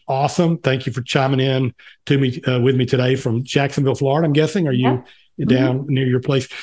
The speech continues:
Speaker 1: Is there anything, um, you know, that my audience, if they wanted to find out more about you or check you out on social channels or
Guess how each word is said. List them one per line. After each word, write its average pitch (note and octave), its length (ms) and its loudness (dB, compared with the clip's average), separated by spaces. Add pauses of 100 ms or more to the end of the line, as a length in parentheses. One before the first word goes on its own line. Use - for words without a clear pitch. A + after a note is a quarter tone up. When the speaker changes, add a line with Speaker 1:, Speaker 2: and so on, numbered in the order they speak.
(100)
Speaker 1:
Is D#3+ 100 2
there F#3+ 120 2
anything, A#3+ 680 2
um, F#3+ 560 -2 (300)
you F#3+ 120 2
know, F#3+ 260 2
that E3 120 2
my D3+ 80 2
audience, E3+ 540 -2
if D3 100 -4
they D3+ 100 0
wanted E3 300 0
to D3 60 -4
find D#3+ 240 0
out D3 100 0
more D3 160 0
about D3+ 240 0
you F#3 380 2
or A#2+ 300 0 (280)
check D#3+ 240 -2
you D3+ 140 2
out D3+ 260 2
on C3 420 0
social D#3 460 0
channels D#3 720 0
or B2+ 320 0